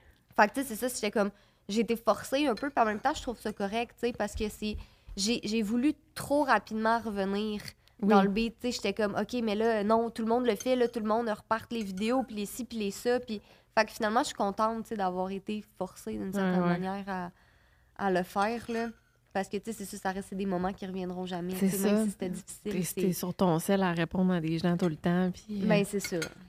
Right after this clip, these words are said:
Speaker 1: Fait que,
Speaker 2: hmm.
Speaker 1: euh, puis c'est probablement pour ça aussi que, tu sais, ma chaîne YouTube est restée un petit peu à l'abandon parce que, tu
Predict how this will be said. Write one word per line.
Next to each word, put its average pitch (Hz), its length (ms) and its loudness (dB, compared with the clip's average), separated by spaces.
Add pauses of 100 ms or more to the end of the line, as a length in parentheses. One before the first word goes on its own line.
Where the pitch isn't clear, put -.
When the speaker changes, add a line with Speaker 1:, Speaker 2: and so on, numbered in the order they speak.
Speaker 1:
Fait 190 120 -8
que, - 160 -4
Speaker 2:
hmm. 190 200 4
Speaker 1:
euh, - 200 -8 (340)
puis 214 140 -4
c'est - 380 -6 (440)
probablement 247 560 6
pour 220 180 -10
ça 247 120 -4
aussi 240 240 -6
que, 240 80 -2
tu 208 60 -2
sais, 233 80 -4
ma 202 140 0
chaîne 202 220 -4
YouTube 208 260 -4
est 190 80 -2
restée 185 360 -6
un 196 80 -4
petit - 140 -10
peu 214 140 -4
à 196 80 2
l'abandon 180 560 0
parce 185 240 -6
que, 185 180 0
tu 185 40 -10